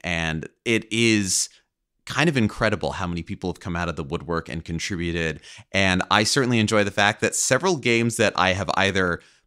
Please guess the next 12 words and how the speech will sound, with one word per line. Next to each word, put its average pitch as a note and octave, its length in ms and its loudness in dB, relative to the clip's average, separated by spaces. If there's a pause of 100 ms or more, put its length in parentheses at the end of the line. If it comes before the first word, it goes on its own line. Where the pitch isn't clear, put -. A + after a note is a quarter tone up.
played B2 400 2
that G#2 120 6
I've F#2 140 4
never F#2+ 180 0
heard B2+ 280 0
of D#3+ 120 0
before F3 420 2
or A2+ 200 4
I'm F#2+ 140 2
planning C#3+ 440 2
on F#2+ 160 2
playing E2+ 520 0